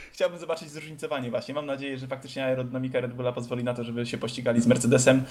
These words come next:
Ferrari odstaje w zakrętach, także jak się nie poprawią, nie spodziewam się zbyt dużo,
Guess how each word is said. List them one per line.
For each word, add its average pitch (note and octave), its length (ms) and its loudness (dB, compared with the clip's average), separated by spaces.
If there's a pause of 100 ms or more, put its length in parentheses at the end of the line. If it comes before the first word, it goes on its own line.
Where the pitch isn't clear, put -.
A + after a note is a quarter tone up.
(240)
Ferrari D3+ 720 10
odstaje C3 600 6
w B2 80 -2
zakrętach, B2 760 6
także A2+ 720 8
jak A2+ 140 6
się - 160 0
nie A#2+ 100 4
poprawią, A#2 500 6
nie A#2+ 180 6
spodziewam C3+ 460 6
się C3+ 160 2
zbyt C#3 260 0
dużo, E3 460 8